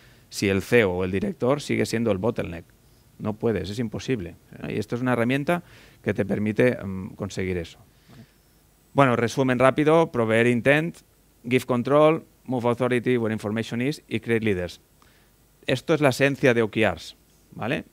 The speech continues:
Si no te basas en esos principios, estarás haciendo management by objective de toda la vida, ¿vale? Y ya está, y te quedarás igual. Es que esto, O K Rs no funciona, claro. Es que Agile no funciona, es que Lean no funciona.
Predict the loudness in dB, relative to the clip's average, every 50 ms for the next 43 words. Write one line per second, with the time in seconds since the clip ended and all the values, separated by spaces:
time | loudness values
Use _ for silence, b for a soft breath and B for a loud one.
0 | _ _ -12 -10 -6 0 2 2 4 4 4 2 2 2 4 4 4 6 6 6
1 | 6 6 6 6 4 4 6 6 4 2 0 -2 -4 -4 -4 -6 -6 -4 -4 -4
2 | 0 0 0 0 0 -2 -2 -4 -2 0 2 2 2 2 2 0 0 0 0 0
3 | 0 0 -2 0 0 0 0 0 -2 -2 -2 -2 -2 -2 -2 -2 -2 -2 -2 -2
4 | -2 -2 -2 -4 -6 -4 -2 -2 -2 -2 -2 -2 -2 0 0 0 0 -2 -4 -6
5 | -8 -12 _ _ _ _ _ _ _ _ _ _ _ _ _ _ _ _ _ _
6 | -18 -16 -16 -12 -10 -10 -8 -8 -10 -10 -10 -10 -10 -10 -14 _ _ _ _ _
7 | -16 -16 -14 -14 -12 -10 -6 -4 -2 0 0 0 0 -2 -4 -6 -10 -14 _ _
8 | _ _ _ _ _ -8 -8 -2 -2 -2 -2 0 -2 -2 0 2 2 2 2 2
9 | 0 -4 -4 -4 -2 -4 -4 -4 -6 -8 -8 -8 -8 -12 b b b b b -8
10 | -4 -2 -2 0 0 0 0 -2 -2 -4 -6 -4 -4 -6 -6 -8 b b b b
11 | -4 -4 -2 0 0 0 2 0 0 -2 -4 -4 -6 -6 -8 -8 -10